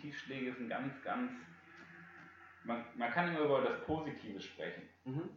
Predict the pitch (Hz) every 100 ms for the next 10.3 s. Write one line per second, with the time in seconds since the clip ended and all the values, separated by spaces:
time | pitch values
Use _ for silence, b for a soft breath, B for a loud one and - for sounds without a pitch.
0 | - - _ - 104 113 - - 113 113
1 | 104 117 - - 92 85 90 92 - -
2 | - 98 92 123 120 - 101 101 92 85
3 | - B B B - 101 110 110 139 135
4 | 131 131 131 127 127 - 92 - - 120
5 | - - - 120 90 98 101 117 113 123
6 | 107 104 92 104 98 101 117 117 101 95
7 | - - - - - _ _ _ - 117
8 | 143 101 107 123 113 110 107 107 113 113
9 | 113 - 107 104 98 90 - 90 - -
10 | 90 82 101